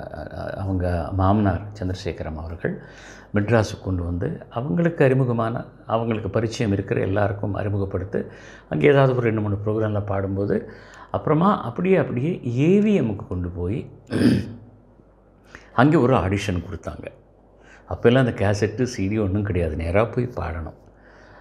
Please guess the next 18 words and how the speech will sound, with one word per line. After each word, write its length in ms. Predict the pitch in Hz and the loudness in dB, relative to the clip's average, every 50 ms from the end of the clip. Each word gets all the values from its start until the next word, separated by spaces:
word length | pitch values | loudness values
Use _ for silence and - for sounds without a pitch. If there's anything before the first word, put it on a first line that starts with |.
| - - - - - | -20 -20 -14 -2 -2
அப்போ 280 | 113 - - - 147 | -2 0 2 0 2
ஏ-, 440 | 123 127 151 196 214 196 - - 120 | 4 4 6 6 6 4 4 0 -2
ஏ 200 | 135 160 190 214 | 2 2 4 4
வி 40 | 208 | 4
எம்மில் 320 | 208 202 170 143 123 117 | 4 2 2 2 2 2
ஆஸ்தான 440 | 113 104 98 113 135 135 - - - | 4 4 4 2 2 0 -2 -2 0
வித்வாம்சர் 880 | 190 185 185 180 151 131 117 101 104 113 117 117 110 101 - 98 - - - - - - | 2 2 2 2 2 0 0 0 2 2 2 2 0 0 -2 -2 -2 -4 -12 -16 -16 -12
இசையமைப்பாளர் 840 | 107 104 101 - 139 131 120 107 104 101 104 - 95 92 90 90 90 | -10 -10 -4 -2 0 0 0 0 -2 -2 -2 0 0 0 0 0 -2
வந்து 520 | 90 87 95 120 135 131 - - - - - - - - - | -4 -4 -6 -6 -4 -6 -6 -6 -10 -14 -18 -20 -18 -8 -4
சுதர்சனம் 340 | 107 110 120 117 - - | 4 4 4 4 4 0
கோவர்த்தனம். 800 | 95 95 104 107 98 90 87 85 85 82 82 - 90 80 80 - - - - - - - _ _ _ _ _ _ - - - - - - - _ _ - - - - - - - - - | -2 -2 -2 -2 -2 -2 -2 -4 -4 -8 -6 -6 -6 -8 -8 -10 -14 -20 -20 -20 -20 -20 _ _ _ _ _ _ -20 -20 -20 -20 -20 -20 -20 _ _ -20 -20 -20 -20 -20 -20 -16 -12 -10
ஆ, 220 | - 87 - - - - - - - - - - | -10 -10 -10 -14 -16 -20 -20 -20 -20 -20 -12 -6
எப்படிப்பட்ட 580 | 98 104 - - - 87 - 101 98 - 92 | -6 -6 -4 -2 -2 -2 0 -2 -4 -2 -4
இசையமைப்பாளர்கள், 960 | 87 87 - - 95 87 87 85 85 - - 85 82 82 82 - - 85 - - - - - | -6 -6 -2 -2 0 0 0 -4 -6 -6 -8 -8 -8 -8 -10 -12 -12 -14 -14 -16 -20 -20 -14
என்ன 260 | - 101 98 101 113 | -8 -6 -4 -2 -2
மாதிரி 300 | 123 123 127 131 123 - | -2 -2 -2 -2 -4 -4
பாட்டெல்லாம் 400 | - - 98 98 101 - 92 92 | -6 -4 -4 -4 -4 -4 -4 -2
பண்ணியிருந்தாங்க. 680 | 95 95 92 92 85 85 85 87 - - - - - | -2 -2 -2 -4 -4 -4 -6 -8 -10 -12 -14 -14 -14